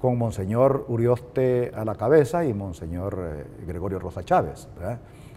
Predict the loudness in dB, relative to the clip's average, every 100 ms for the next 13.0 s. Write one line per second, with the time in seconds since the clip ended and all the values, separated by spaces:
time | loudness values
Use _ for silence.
0 | -6 -4 -2 -2 0 0 -2 0 0 2
1 | 0 -2 0 2 2 0 -12 -18 -20 -4
2 | -2 8 8 8 2 -2 -8 -12 -16 -20
3 | -20 -12 6 8 8 8 6 6 4 4
4 | 6 4 4 2 6 6 6 4 4 6
5 | 6 6 8 8 8 4 2 -8 -18 0
6 | 6 8 8 6 6 4 4 6 6 6
7 | 8 6 6 -2 -12 -20 -20 -20 -20 -20
8 | -6 2 2 2 -4 4 8 8 8 6
9 | 4 4 4 4 2 4 4 6 8 8
10 | 6 4 4 4 6 6 4 4 0 0
11 | -4 0 0 2 0 4 4 4 2 2
12 | 2 4 4 6 4 2 0 0 0 -2